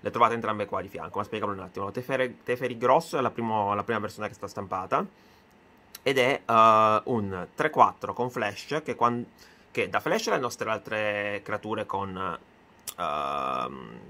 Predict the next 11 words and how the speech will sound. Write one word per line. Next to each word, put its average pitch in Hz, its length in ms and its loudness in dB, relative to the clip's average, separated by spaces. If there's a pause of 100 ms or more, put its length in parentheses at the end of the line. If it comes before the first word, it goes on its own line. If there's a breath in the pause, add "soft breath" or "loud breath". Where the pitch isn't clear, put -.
(160)
che 107 220 -4
non 113 160 -4
abbiamo, 104 840 0
che - 60 -10
non 107 100 -6
sono 107 140 -8
sul 98 100 -14
campo 101 200 -4
di 101 40 -6
battaglia. 85 560 -8 (1120 soft breath)
Poi 98 340 2